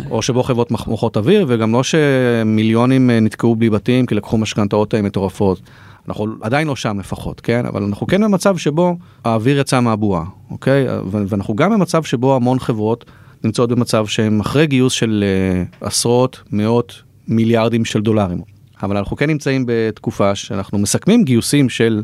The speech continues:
מאות מיליוני דולרים לחברות, אה, בין השאר גם ישראל. זאת אומרת, יש להמון חברות, המון כסף בקופה,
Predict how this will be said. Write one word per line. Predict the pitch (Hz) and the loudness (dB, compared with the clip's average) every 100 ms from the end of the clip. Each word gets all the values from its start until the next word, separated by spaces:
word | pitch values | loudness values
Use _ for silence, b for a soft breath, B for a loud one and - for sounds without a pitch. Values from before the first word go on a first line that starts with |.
| - | -4
מאות | 92 101 120 131 | -2 0 0 0
מיליוני | 117 107 123 | 0 0 2
דולרים | 113 107 120 120 120 | 2 0 0 0 0
לחברות, | 101 - 92 98 104 110 | -2 -2 -2 0 0 0
אה, | 95 92 87 87 | 0 0 -2 -4
בין | 101 | -4
השאר | 98 98 | -2 -2
גם | 95 95 | -2 -2
ישראל. | 95 - | -4 -6
זאת | - | -6
אומרת, | 92 156 | -4 -2
יש | 170 | 0
להמון | 127 110 147 | 0 0 0
חברות, | 156 139 139 143 | 0 0 0 -2
המון | 107 123 | 0 0
כסף | 120 - 113 | -2 -4 -4
בקופה, | 101 - - 110 | -6 -6 -2 0